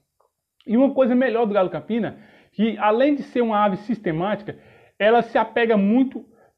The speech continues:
ao dono, tá? Então se o dono souber manejar essa ave, ela fica muito apegada ao dono. Quando ela vê o dono, ela começa a cantar, começa a dar açoito.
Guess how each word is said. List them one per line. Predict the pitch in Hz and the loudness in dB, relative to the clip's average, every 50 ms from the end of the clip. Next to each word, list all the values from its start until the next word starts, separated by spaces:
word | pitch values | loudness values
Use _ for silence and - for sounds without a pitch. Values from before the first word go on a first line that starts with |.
| _ _ _ _ - | _ _ _ _ 0
ao | 190 214 226 | 2 2 2
dono, | 190 170 208 196 180 156 139 123 | 4 2 2 2 2 0 -2 -6
tá? | - - 180 196 208 185 - - | -6 -2 -2 -2 -2 -2 -6 -8
Então | 185 165 240 240 233 | -4 0 0 0 0
se | - - 277 | 0 2 2
o | 294 233 | 4 4
dono | 190 214 220 233 220 214 202 - - - - _ _ _ _ _ _ _ _ _ _ _ _ _ - | 4 4 4 4 2 2 -2 -4 -10 -16 -20 _ _ _ _ _ _ _ _ _ _ _ _ _ -20
souber | - - - 226 226 156 143 190 202 - - - - - - _ _ _ _ _ _ _ _ | -8 0 2 2 2 4 2 2 2 2 0 -2 -6 -16 -20 _ _ _ _ _ _ _ _
manejar | - 156 170 214 254 247 240 254 240 202 165 160 196 196 196 190 | -2 0 2 4 4 4 4 4 4 2 2 2 2 2 4 4
essa | 190 185 185 - 151 | 2 2 2 0 2
ave, | 147 160 180 190 185 185 - - - - _ _ | 2 4 2 2 0 -2 -6 -14 -20 -20 _ _
ela | - 175 185 202 | 0 0 2 2
fica | 196 - 226 196 214 | 0 0 -2 -2 0
muito | 190 190 226 220 214 214 | 0 0 0 0 0 0
apegada | 202 208 208 185 185 180 175 185 | 0 0 -2 0 2 2 2 2
ao | 165 | 0
dono. | 147 170 185 196 190 190 - - _ | 0 -2 -2 -2 -4 -6 -12 -18 _
Quando | - - 190 190 | -4 -2 0 0
ela | 208 202 208 190 | 2 2 2 2
vê | 160 202 | 2 2
o | 202 185 | 0 0
dono, | 175 190 196 | 0 0 -2
ela | 196 196 202 | -2 -2 -2
começa | 190 - 190 202 196 - 202 | -2 -2 -4 -6 -6 -6 -8
a | |
cantar, | 196 - 180 151 - 185 190 190 | -8 -8 -8 -4 0 0 0 0
começa | 190 190 196 185 - | 0 -4 -6 -6 -4
a | 185 | -4
dar | 175 185 180 | -2 -2 -4
açoito. | 175 - - 185 190 190 190 - | -4 -4 -2 0 0 0 0 -4